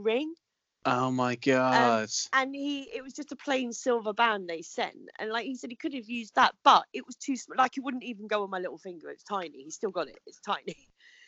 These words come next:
Speaker 1: So he was like, so he couldn't do it, and obviously he couldn't say anything to me. So we didn't get engaged then. So eventually they sent the right ring, uh, back when we were back home. They sent the right ring to us, and then he was gonna do it, and then my brother, out of the <laughs> blue,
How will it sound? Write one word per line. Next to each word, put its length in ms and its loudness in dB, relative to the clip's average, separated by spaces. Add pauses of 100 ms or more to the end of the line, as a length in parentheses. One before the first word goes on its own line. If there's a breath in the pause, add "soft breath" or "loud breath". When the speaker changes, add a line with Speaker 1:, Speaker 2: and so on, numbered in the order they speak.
(140 soft breath)
Speaker 1:
So 100 -6
he 100 0
was 100 -10
like, 160 -2
so 100 -8
he 100 -4
couldn't 520 -6
do 180 0
it, 160 -2
and 80 -8
obviously 300 -6
he 40 -10
couldn't 180 -12
say 160 -6
anything 340 -8
to 60 -10
me. 360 -8 (460)
So 100 0
we 60 0
didn't 220 2
get 100 -2
engaged 320 -6
then. 160 -6
So 240 0 (380 soft breath)
eventually 480 -2
they 120 -4
sent 280 -4
the 80 -4
right 320 -2
ring, 340 -12 (480)
uh, 220 -2 (100)
back 240 0
when 220 -6
we 100 -2
were 80 -4
back 200 -2 (100)
home. 320 -12
They 80 -12
sent 240 -8
the 80 -10
right 220 -4
ring 240 -12
to 100 -8
us, 240 -10
and 160 -4
then 120 0
he 140 0
was 160 -6
gonna 180 0
do 220 0
it, 220 -2
and 160 -2
then 100 2
my 160 2
brother, 680 4 (160)
out 180 0
of 140 -16
the 80 -12
<laughs> 320 -12
blue, 100 -4